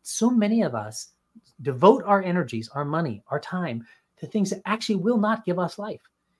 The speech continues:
And yet we think they will, right? If I just have a bigger house, a better vacation, you know, wha-, like, a, a better job, more income, you know, wh-, whatever it is, if I just have those things,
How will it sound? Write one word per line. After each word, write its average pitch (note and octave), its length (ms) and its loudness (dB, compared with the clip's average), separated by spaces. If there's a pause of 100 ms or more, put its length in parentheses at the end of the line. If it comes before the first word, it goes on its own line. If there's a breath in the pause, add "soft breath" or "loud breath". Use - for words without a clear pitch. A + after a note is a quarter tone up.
(220)
And F3+ 160 4
yet F#3+ 280 4
we F#3 180 2
think E4 240 8
they A#3+ 120 8
will, G#3+ 340 6 (180)
right? G#3+ 120 10
If G3+ 100 6
I F#3+ 80 4
just C4 320 0
have E3+ 420 6
a A2 60 -10
bigger E3 240 -2
house, D3 300 4
a C3 40 -8
better D3+ 160 0
vacation, C#3+ 640 -4
you D3+ 160 -4
know, F#3 80 0
wha-, G3 200 -2
like, G#3 260 2 (300 loud breath)
a, F3 80 -2 (100)
a D#3 60 2
better B3 280 8
job, E3+ 420 4
more A3+ 240 2
income, F#3+ 500 0
you F#3+ 120 0
know, F#3 100 0
wh-, F3+ 300 -14
whatever G#3 560 -4
it F3+ 100 0
is, A#2 360 -6 (440)
if - 60 -14
I F3 80 -2
just D#4+ 300 6
have A3 180 -6
those F3+ 320 0
things, B2 240 -14